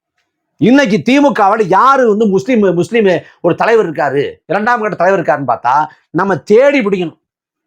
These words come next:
தேடி பிடிக்கணும். முஸ்லீம்னு பார்த்தாலே அந்த ஓரத்துல மனுஷபுத்திரன், இந்த பக்கம் சல்மா, அப்புறம் கவிசுல்லா, அப்புறம் வந்து புதுக்கோட்டை அப்துல்லா, இதை தாண்டி நாசரு,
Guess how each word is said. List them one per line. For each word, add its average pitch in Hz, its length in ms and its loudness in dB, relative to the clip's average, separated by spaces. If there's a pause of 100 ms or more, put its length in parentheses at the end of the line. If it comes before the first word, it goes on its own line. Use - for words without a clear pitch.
(800)
தேடி 262 340 2
பிடிக்கணும். 180 380 -2
முஸ்லீம்னு 254 460 2
பார்த்தாலே 202 360 0 (400)
அந்த 185 220 0
ஓரத்துல 214 360 0
மனுஷபுத்திரன், 165 680 -4
இந்த 190 140 -2
பக்கம் 196 260 -2
சல்மா, 170 280 -2 (340)
அப்புறம் 190 240 -4
கவிசுல்லா, 175 480 -2 (380)
அப்புறம் 202 320 -2
வந்து 208 180 -2
புதுக்கோட்டை 220 360 0
அப்துல்லா, 143 320 -6 (300)
இதை 214 200 2
தாண்டி 220 300 -2 (840)
நாசரு, 180 500 0